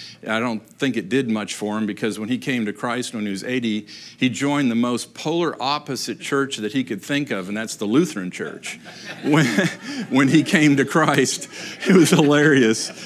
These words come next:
"Dad, are you doing that on purpose?" Martin Luther. <laughs>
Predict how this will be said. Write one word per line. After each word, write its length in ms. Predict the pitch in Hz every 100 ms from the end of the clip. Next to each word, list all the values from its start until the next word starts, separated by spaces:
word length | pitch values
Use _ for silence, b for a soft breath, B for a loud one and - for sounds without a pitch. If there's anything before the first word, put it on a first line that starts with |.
| B B -
"Dad, 220 | 240 208
are 40 | 233
you 120 | 208
doing 220 | 240 240
that 160 | 240 226
on 140 | 220
purpose?" 400 | 202 208 214 208
Martin 320 | - 127 170
Luther. 400 | 170 110 - 65
<laughs> 80 | -